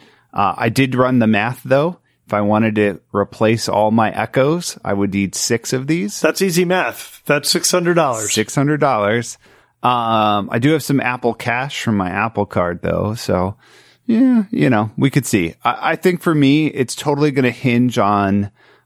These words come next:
Speaker 1: um, what's possible with that ultra wideband radio. If there's some exciting things, um, that come with knowing when, uh, somebody's in a particular room, that's gonna entice me to try and do more.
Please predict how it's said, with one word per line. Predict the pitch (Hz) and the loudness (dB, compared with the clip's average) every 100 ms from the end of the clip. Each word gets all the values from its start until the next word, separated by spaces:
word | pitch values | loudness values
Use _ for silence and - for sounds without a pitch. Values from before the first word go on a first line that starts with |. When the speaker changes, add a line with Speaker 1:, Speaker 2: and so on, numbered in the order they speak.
| - | -4
Speaker 1:
um, | 107 101 87 92 - | -2 0 -2 -4 -2
what's | 107 - | -2 -2
possible | - 95 - 107 104 104 104 | -2 -2 0 0 0 0 2
with | 98 92 | 0 0
that | 92 - | -2 0
ultra | 90 - 92 | -2 -2 -2
wideband | 85 87 92 92 98 101 | 0 -2 0 -2 0 0
radio. | 101 104 113 135 135 - _ - | 2 2 2 2 -2 -12 _ -12
If | - | -2
there's | 117 110 | -2 0
some | - 127 | 2 2
exciting | 113 - 113 104 107 104 | 2 -2 0 2 0 0
things, | 101 98 104 117 - - _ _ - | 0 2 0 0 -6 -16 _ _ -6
um, | 95 90 85 - | -2 -2 -2 -4
that | 92 - | -4 -4
come | - 101 104 104 | -2 2 2 2
with | 98 - | 0 2
knowing | 98 95 98 98 98 92 | 2 4 2 2 2 0
when, | 90 92 90 90 90 90 _ _ _ - | 0 2 2 2 0 -4 _ _ _ -6
uh, | 95 90 90 | -2 -2 -2
somebody's | - 110 104 98 92 90 | 0 2 4 2 0 0
in | 98 98 | 2 2
a | 95 | 0
particular | 113 110 101 98 98 | -2 -2 0 2 2
room, | 92 98 110 139 - _ - _ _ | 2 2 2 0 -4 _ -20 _ _
that's | 123 123 | -2 0
gonna | - 117 104 - _ _ _ _ _ _ _ _ | 0 0 0 -4 _ _ _ _ _ _ _ _
entice | 117 107 110 101 - | 2 2 0 -2 0
me | 98 87 | 2 0
to | - 92 87 87 | 0 0 0 -2
try | - 92 85 | -2 -2 -2
and | 85 85 | -4 -4
do | 87 | -4
more. | 82 - 69 - | -4 -4 -8 -12